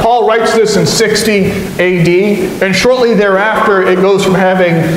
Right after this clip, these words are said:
a, a bishop or a few bishops and a lot of deacons, it goes to bishops, elders, and deacons, and goes to, like,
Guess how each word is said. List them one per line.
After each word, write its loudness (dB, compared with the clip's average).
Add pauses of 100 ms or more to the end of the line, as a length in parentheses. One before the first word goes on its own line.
(140)
a, 0
a 2
bishop 0 (200)
or 2
a -2
few 2
bishops 0
and 0
a 2
lot 2
of 0
deacons, 0
it -2
goes 0
to 2 (380)
bishops, 0 (100)
elders, 0
and 2
deacons, 0
and 2
goes 0
to, 2
like, 0